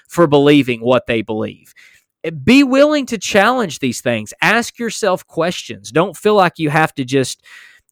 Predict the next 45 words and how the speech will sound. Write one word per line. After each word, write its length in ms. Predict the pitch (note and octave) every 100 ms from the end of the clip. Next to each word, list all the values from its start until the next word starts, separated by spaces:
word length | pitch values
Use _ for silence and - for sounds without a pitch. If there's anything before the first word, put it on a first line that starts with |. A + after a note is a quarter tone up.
| C3+
give 300 | B2+ F#3+ E3
up 300 | E3 F3+ -
your 100 | C#3+
critical 380 | - D#3 C#3+ B2+
thinking 440 | - D3 F3 G#3 C3+
skills 420 | - A#2 A#2+ B2+
and 80 | B2
go, 140 | B2+
"Oh, 140 | D#3+
I 120 | D3+ C#3+
just 220 | C#3+ -
can't 240 | C#3+ C3+
do 140 | C#3+ D3+
this." 260 | A2+ A2
If 100 | A#2
this 200 | E3+ F#3
is 100 | G#3+
something 280 | G#3 F3 F#3+
you 120 | F3+
wanna 200 | E3 D#3
pursue, 520 | C#3+ C3+ - D#3 G#3+ C#3+
if 100 | D#3
it's 120 | D3+
a 60 | C#3
topic 420 | D3 D#3 D#3+ D3+
you 120 | D3+
really 260 | D3 C#3+ B2+
wanna 320 | C#3 C3 A2 - _ -
engage 500 | D3 C3+ C#3 A3 E3
in, 200 | C#3+ C#3+
make 200 | F3+ A3
sure 200 | - B3
that 100 | A3
you're 180 | F#3 F#3+
willing 340 | F3 F#3 F3+ -
to 100 | D3
do 220 | D3 D#3+
the 100 | C3
work 420 | A2 B2+ D3+ -
it 120 | A2
takes 320 | - B2 - -
to 120 | A#2
engage 460 | G2+ G2+ G#2+ G2+ G#2+
in 120 | A2
it. 160 | -